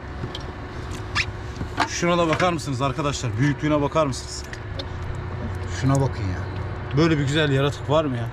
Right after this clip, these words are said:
Kanatlarının güzelliğine bakın. Şuraya bakın. Efsane.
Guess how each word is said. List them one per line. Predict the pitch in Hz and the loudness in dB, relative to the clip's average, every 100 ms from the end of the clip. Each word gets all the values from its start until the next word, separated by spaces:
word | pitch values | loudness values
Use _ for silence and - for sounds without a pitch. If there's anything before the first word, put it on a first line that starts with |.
| - - - - - - - - - - - - | -8 -10 -10 -10 -10 -8 -8 -8 -8 -8 -8 0
Kanatlarının | 135 151 - 165 170 | 4 4 4 2 2
güzelliğine | 147 139 156 165 175 | 2 4 4 4 4
bakın. | 147 - - - - - - - - - - - | 2 -2 -8 -8 -8 -8 -8 -8 -8 -8 -6 2
Şuraya | 143 135 | 4 4
bakın. | 120 - - - - - - - - - - - - - - - - - - - - - - - - - - 127 | 0 -6 -10 -10 -10 -8 -8 -8 -8 -8 -8 -8 -8 -6 -6 -6 -8 -8 -10 -8 -8 -8 -8 -8 -8 -8 -6 0
Efsane. | 127 - - 143 147 131 | 2 2 4 6 6 2